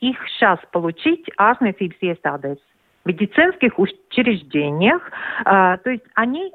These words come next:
э, обошли, э, рīkojums, минис-, э, министру кабинета рīkojums, э, то есть, э, называя эти услуги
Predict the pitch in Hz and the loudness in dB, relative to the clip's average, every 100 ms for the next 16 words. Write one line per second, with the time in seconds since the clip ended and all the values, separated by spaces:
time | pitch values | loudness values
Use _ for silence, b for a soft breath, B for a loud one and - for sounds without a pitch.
0 | - 202 190 - 190 320 359 - 226 202 | -4 -2 -2 -2 0 -2 -2 -12 -10 -8
1 | 196 208 302 _ _ _ b b 190 180 | -8 -8 -12 _ _ _ b b -2 -2
2 | 170 165 165 165 196 262 214 185 165 160 | -2 -4 -4 -6 -4 -4 -4 -2 -2 -2
3 | 165 - 202 208 208 - 185 180 175 175 | -8 -4 0 0 -2 0 4 6 4 4
4 | 220 208 - - 165 151 170 269 - 330 | 2 2 -2 -4 0 2 2 0 0 0
5 | 330 330 320 311 311 302 _ B B B | 0 -2 -2 -4 -6 -8 _ B B B
6 | 202 196 196 196 240 214 - - 214 196 | 2 4 2 0 0 0 -6 -4 0 0
7 | 190 208 247 285 277 359 330 220 - 247 | 0 -2 -2 0 2 2 2 -2 -4 -8
8 | - 240 226 - 262 277 185 | -8 -10 -10 -6 0 0 0